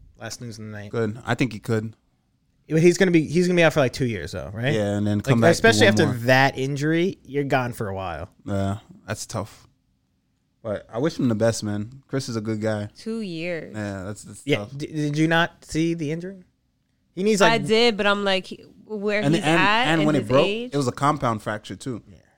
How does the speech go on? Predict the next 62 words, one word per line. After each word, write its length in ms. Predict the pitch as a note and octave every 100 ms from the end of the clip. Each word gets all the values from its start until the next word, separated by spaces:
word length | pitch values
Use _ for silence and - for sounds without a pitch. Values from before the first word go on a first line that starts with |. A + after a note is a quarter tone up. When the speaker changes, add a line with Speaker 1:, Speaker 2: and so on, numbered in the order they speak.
| _
Speaker 2:
When 140 | A#2
it 160 | B2+ G#2+
broke, 460 | A#2 B2 F3 - - _ _ _ _ _
well, 140 | B2
compound 540 | A#2+ B2 A#2 A2+ G#2 F#2+
break, 420 | A2 A#2 - -
<laughs> 0 |
right? 280 | D#3+ C#3+ C#3+
When 120 | B2+
it 120 | A#2+ G#2+
broke, 320 | A#2+ C3+ - -
it, 180 | A2 -
it 140 | A2 _ _ _ _ _ _ _ -
ca-, 80 | -
when 120 | B2
he 60 | C3
stepped 300 | - C#3+ G2+
down, 380 | B2+ D#3 G#3 - _ _ _ -
came 140 | C3
through 120 | A#2+
his, 180 | G#2+ -
the 120 | -
bone 300 | G#2 A2+ B2+
came 220 | A#2 A2+
through 80 | G#2+
his 80 | G2+
skin. 340 | - - A2+ G2 _ _ -
Speaker 1:
Oh 40 | -
my 60 |
God, 180 | F#2 G#2+
the 40 | C#3
nastiest 460 | A#2+ B2 C#3 B2+
thing. 160 | C3 C3+
Actually, 300 | D3+ - C3+
I'm 80 | D#3+
gonna 100 | F3
give 100 | D#3+
a 40 |
quick 220 | - C#3+
story 300 | - B2 A2
then, 180 | G#2+ G2
real 140 | G2+ G#2
quick. 360 | E2+ D#2 - _ _
Speaker 2:
Mm-hmm. 140 | A2 G#2+
Speaker 1:
Shout 220 | - D#3+
out 80 | C3+
West 160 | C#3+
Virginia, 300 | C#3+ C3+ B2
'cause 120 | A2+
that's 160 | B2 A#2
what 60 | A#2
I'm 80 | G#2+
talking 220 | A#2+ A2
about. 200 | G2+ F2
Where 140 | C#3+
I 60 | E3+
went 160 | G3
to 60 | G3
school, 280 | - F3 D3+
West 160 | D3
Virginia 220 | - C#3+ C#3
University, 580 | C3+ C3+ C3+ A#2+ G#2+